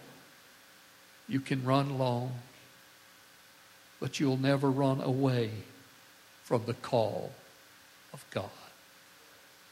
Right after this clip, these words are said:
It remains. The gifts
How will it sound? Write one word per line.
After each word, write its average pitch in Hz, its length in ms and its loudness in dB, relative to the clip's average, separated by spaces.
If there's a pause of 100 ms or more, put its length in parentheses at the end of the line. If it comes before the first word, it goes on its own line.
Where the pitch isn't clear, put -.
(3250)
It - 140 -10
remains. 143 800 -2 (280)
The 165 100 4
gifts - 720 4